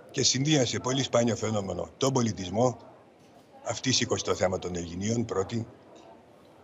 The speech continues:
και την πολιτική. Αυτά τα δύο. Γι' αυτό είναι, ε, όπως είπε και ο Ζακ Λάγκ στο Επικίδιο το ενενήντα τέσσερα στην, στη Μετρό-, στη Μητρόπολη,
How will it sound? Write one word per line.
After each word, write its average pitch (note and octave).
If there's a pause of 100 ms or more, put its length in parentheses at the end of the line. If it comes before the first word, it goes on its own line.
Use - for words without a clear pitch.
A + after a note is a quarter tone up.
(220)
και D3
την D3
πολιτική. C#3+ (1500)
Αυτά A#2+
τα D3
δύο. A2 (120)
Γι' A2+
αυτό C#3+
είναι, A2+ (360)
ε, F#2+
όπως A2
είπε A2
και G2+
ο F#2+ (300)
Ζακ A#2
Λάγκ A2 (140)
στο -
Επικίδιο G2+ (720)
το G2+
ενενήντα G2
τέσσερα F#2
στην, F2
στη -
Μετρό-, E2+
στη -
Μητρόπολη, G2+